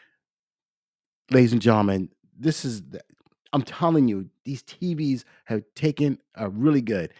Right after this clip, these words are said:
and Samsung, you know, I used to think that the Sharps and the Sonys were that. No, Samsung is just kicking butt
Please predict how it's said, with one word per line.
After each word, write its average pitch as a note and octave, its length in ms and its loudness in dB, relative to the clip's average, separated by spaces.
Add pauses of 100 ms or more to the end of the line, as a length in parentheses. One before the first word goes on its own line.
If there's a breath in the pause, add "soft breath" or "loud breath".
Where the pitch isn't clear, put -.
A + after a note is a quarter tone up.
(140 soft breath)
and A2+ 140 -4
Samsung, D3 680 -2 (760 soft breath)
you C3 120 -4
know, G2 80 -4
I C3 160 -4
used G3 140 -4
to - 60 -20
think C#3 200 0
that A2 160 -10
the - 80 -20
Sharps B2+ 580 -4
and G#2+ 100 -8
the E2+ 60 -14
Sonys C#3 420 0
were D3+ 80 0
that. C#3+ 140 0 (140 loud breath)
No, F#2+ 360 -2 (240)
Samsung D#3+ 760 -4
is G#2 240 -8
just G#2 280 -8 (640)
kicking D#3 320 2
butt A2 280 0